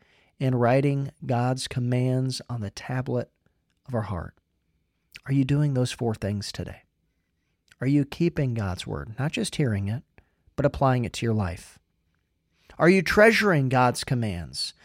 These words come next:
Are you going out and searching for his commands? What does he say about the subject? And bringing that back into your home, just like our dog went and found that rock and brought it back.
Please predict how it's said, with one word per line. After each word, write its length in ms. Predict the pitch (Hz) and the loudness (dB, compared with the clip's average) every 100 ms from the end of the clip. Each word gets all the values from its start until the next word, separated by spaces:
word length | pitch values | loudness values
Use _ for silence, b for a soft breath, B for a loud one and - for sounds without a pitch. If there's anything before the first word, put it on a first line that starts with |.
| B B | B B
Are 80 | |
you 120 | 208 208 | 8 10
going 320 | 226 220 202 | 10 10 8
out 200 | 196 208 | 6 6
and 180 | 214 190 | 4 2
searching 680 | - - 240 226 233 226 | 0 6 6 6 2 2
for 260 | 214 226 226 | 4 8 8
his 280 | 202 240 - | 8 4 2
commands? 440 | 220 226 233 170 | 2 2 2 4
What 160 | 185 247 | 8 8
does 180 | 233 - | 6 4
he 220 | 262 262 | 2 2
say 240 | - 214 | 4 4
about 220 | 127 110 | 4 0
the 80 | 113 | -6
subject? 560 | - 117 117 120 110 - B B B | -6 -6 -2 -4 -4 -10 B B B
And 160 | 196 185 | 4 8
bringing 380 | 214 240 185 | 6 8 6
that 320 | 156 180 175 139 | 6 4 2 6
back 460 | 233 175 143 - - | 6 6 2 -2 2
into 300 | 208 - 214 | 2 2 2
your 200 | 202 190 | 6 6
home, 240 | 220 160 | 6 4
just 220 | 127 151 | 2 2
like 200 | 170 160 | 2 4
our 80 | 175 | 4
dog 440 | 147 143 160 170 - B B | 6 8 8 4 2 B B
went 240 | 156 196 | 4 4
and 120 | 147 | 0
found 360 | - 147 180 175 | 2 4 6 6
that 160 | 175 | 4
rock 380 | 160 147 170 170 | 6 8 6 4
and 120 | 156 | 0
brought 220 | 117 123 147 | 2 2 0
it 100 | - | -2
back. 400 | 110 87 - | -4 -6 -12